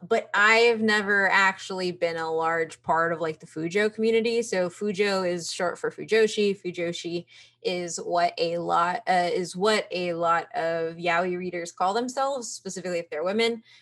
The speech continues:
And then Fudanshi is what a male yaoi reader is called. Um,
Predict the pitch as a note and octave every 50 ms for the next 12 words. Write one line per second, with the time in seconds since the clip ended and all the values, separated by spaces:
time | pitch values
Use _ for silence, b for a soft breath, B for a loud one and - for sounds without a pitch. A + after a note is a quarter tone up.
0 | b b - F#3 F#3+ F3+ F3 E3+ E3 - - D3+ - F3+ F#3+ G3+ G3+ G3 - G3+
1 | G3 F#3+ F#3 F#3 - - - D#3 D#3+ D#3+ D#3+ D#3+ D#3 D3+ - - - D3+ D#3+ D#3
2 | D3+ C#3 - - D3+ D#3 D#3 D#3+ E3 F3 F3 F3+ F#3+ F3+ F3+ F#3 F#3 F#3+ G3 F#3+
3 | F#3+ F#3+ F#3+ F#3 F#3+ F#3+ - - B3+ C#4+ D#4+ D#4 - B B B B B B B
4 | _ _ _ - G3+ G3+ G3 F#3+ F#3+ F#3 F#3 F3+ F3 E3+ E3+